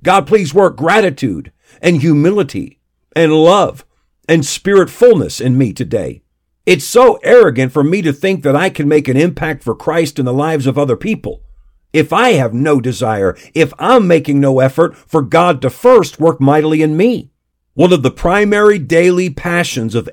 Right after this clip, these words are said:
every believer ought to be for God to work mightily in them.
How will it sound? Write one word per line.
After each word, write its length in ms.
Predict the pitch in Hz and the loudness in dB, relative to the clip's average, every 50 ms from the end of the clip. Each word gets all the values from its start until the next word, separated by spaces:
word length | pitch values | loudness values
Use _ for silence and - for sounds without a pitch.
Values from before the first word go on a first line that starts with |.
| - | -4
every 340 | - - 156 165 151 170 175 | 0 2 2 2 2 2 -2
believer 800 | 165 135 165 160 151 156 175 202 208 180 139 101 92 - - - | 0 0 -2 -2 -2 -2 -4 -4 -2 -4 -4 -4 -6 -8 -8 -2
ought 240 | 123 139 151 156 - | 0 0 0 0 0
to 80 | - 143 | -2 -4
be 300 | 135 - 175 185 165 127 | -2 0 -2 0 0 -2
for 180 | - - 123 | -2 -2 -6
God 480 | 117 90 - 147 175 185 156 127 113 - | -6 -4 -2 0 0 0 0 0 -2 -4
to 80 | 131 | -4
work 320 | 120 113 139 156 156 143 127 | -6 -2 0 0 0 0 0
mightily 460 | 131 135 165 202 190 156 110 101 95 | -2 -2 0 0 -2 -2 -2 -4 -4
in 100 | 90 87 | -4 -6
them. 320 | 82 85 67 55 62 - | -6 -8 -12 -14 -18 -20